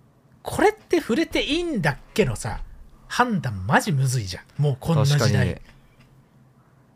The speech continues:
Speaker 2: だから放送禁止化みたいになってるよね。
Speaker 1: あー、っていうか、
Speaker 2: あの、
Speaker 1: 放送禁止っていうのは別に放送行動の話だから、
Speaker 2: おうおう。
Speaker 1: どうでもよくて。
Speaker 2: はいはい。
Speaker 1: 世の中の行動に触れるわけじゃん。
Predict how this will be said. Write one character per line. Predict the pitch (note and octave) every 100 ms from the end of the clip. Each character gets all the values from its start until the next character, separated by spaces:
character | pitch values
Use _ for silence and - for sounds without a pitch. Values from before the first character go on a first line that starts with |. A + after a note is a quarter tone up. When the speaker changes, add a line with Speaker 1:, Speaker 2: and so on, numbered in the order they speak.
| -
Speaker 2:
だ | A2
か | G2+
ら | F#2
放 | G3 A3 A#3
送 | A#3 A3
禁 | G#3+ G#3+ G3+
止 | G3 -
化 | F#3 F3+ - - _ _ _ -
み | D3
た | B2
い |
に | G#2
な |
っ | A#2
て | F#2+
る |
よ | F2
ね。 | B2+ E3 _ _ _ _ -
Speaker 1:
あ |
ー、 | G#2 G#2
っ | G2+
て | D3
い |
う |
か、 | A#2+ A2+ E2+ -
Speaker 2:
あ | G#2+
の、 | F#2+ -
Speaker 1:
放 | - D#4+ E4
送 | - D4 D4
禁 | - C#4+
止 | C#4 - C4 A#3+
っ | - _ -
て |
い | B3
う |
の | D3+
は | C#3
別 | C3 C#3
に |
放 | - F#3 F#3+
送 | G3 G3
行 | - F3 F3
動 | E3+
の | D#3+
話 | D#3+ D#3
だ | D3+
か | -
ら、 | F2 - -
Speaker 2:
お | B2
う |
お | G#2+ A2+ E2+ -
う。 |
Speaker 1:
ど | C#3+
う | D#3+
で | D3
も |
よ | C#3
く | -
て。 | F2 - _ _ _ -
Speaker 2:
は | B2 G#2+
い |
は | G2 D#2+
い。 | - _ _ _ D#3
Speaker 1:
世 | A#3+
の | F#4+
中 | F4 E3
の | C3+
行 | - D#3 C#3
動 | C#3 C#3 C3
に | C3
触 | - B2
れ | B2
る | A2+
わ | G#2
け |
じ |
ゃ |
ん。 | F2+